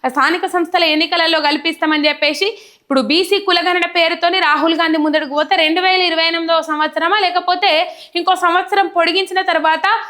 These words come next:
ఆ, దేశవ్యాప్తంగా కులగణన నిర్వహిస్తాము అని చెప్పేసి బీజేపీ చెప్పినది. పోలింగ్ శాతం ఎక్కువగా నమోదైనప్పటికీ కూడా అక్కడ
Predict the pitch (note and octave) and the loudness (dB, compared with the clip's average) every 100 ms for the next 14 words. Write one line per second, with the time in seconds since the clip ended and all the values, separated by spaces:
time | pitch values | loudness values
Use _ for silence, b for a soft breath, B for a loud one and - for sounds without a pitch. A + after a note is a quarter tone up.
0 | B - C4+ B3+ D#4+ G4 G#4+ G4+ F#4+ F#4+ | B 0 0 2 0 2 2 2 0 -4
1 | F#4 F#4+ E4 E4+ F#4+ F#4 F#4 F4 E4 E4 | -2 -2 0 0 2 2 0 0 -2 -2
2 | D4 - E4 E4 D#4+ D#4+ E4+ E4+ G4+ C#4+ | -4 -4 0 0 0 -2 -2 -2 -2 0
3 | D4+ D#4+ D#4 D4 C4+ C4 C#4 B3+ A3+ A#3 | 0 0 -2 -2 -2 -2 -2 0 -2 -8
4 | _ _ _ _ _ _ _ _ _ - | _ _ _ _ _ _ _ _ _ 2
5 | C#4+ F#4+ A4+ G#4 D#4 C#4+ G#4+ G#4 D#4 D4 | 2 4 0 0 0 0 0 0 -2 0
6 | F#4 G#4+ A4 G#4 F#4+ G4 F#4+ F4+ F4+ F#4 | 0 2 0 0 0 0 0 0 0 -2
7 | E4+ C4+ F#4+ F#4 F#4 G4 F4+ D4 F4 | -4 -2 0 0 0 0 2 2 0